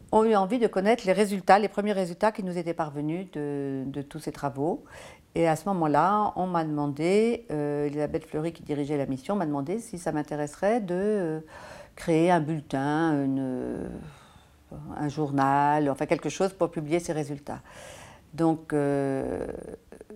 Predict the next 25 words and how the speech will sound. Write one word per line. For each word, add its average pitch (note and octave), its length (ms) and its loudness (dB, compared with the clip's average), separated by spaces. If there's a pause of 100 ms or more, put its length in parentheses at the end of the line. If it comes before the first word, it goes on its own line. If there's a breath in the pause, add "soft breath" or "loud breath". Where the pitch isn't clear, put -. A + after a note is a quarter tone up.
(440)
oui, D3+ 160 0
ça - 160 -4
m'intéressait - 480 0
en G#3+ 100 2
effet. G#3 320 2 (680 loud breath)
Et, E3 960 4
et D3 40 -4
ce D3+ 240 -8
fut A3+ 520 0
la F3 120 6
création F3 560 2
de G#3+ 100 0
la G3 140 2
revue F#3 300 -2
Terrain, D3+ 280 -2
parce - 140 -14
qu'il D#3 80 -4
m'a D3+ 80 2
semblé D#3+ 240 -2
plus G3 160 2
intéressant F#3+ 380 4
de - 40 -8
faire D#3 140 -2
une D#3 120 -2
revue, G3 440 2